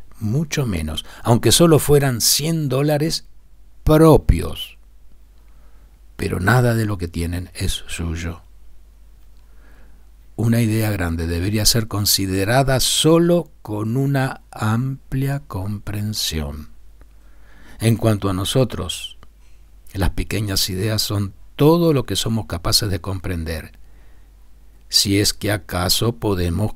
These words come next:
comprender aún estas. Generalmente, es mejor tener una pequeña cosa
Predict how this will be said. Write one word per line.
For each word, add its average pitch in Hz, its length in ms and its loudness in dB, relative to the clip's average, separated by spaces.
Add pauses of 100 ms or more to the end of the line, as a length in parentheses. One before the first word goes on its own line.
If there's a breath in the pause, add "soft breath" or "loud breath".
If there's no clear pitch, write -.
(140)
comprender 82 800 0 (120)
aún 95 500 -2 (120)
estas. - 720 2 (2500)
Generalmente, 90 1120 2 (440 soft breath)
es 131 260 4
mejor 113 420 -2
tener 85 400 -4
una 110 240 2
pequeña 156 920 2
cosa 123 640 -2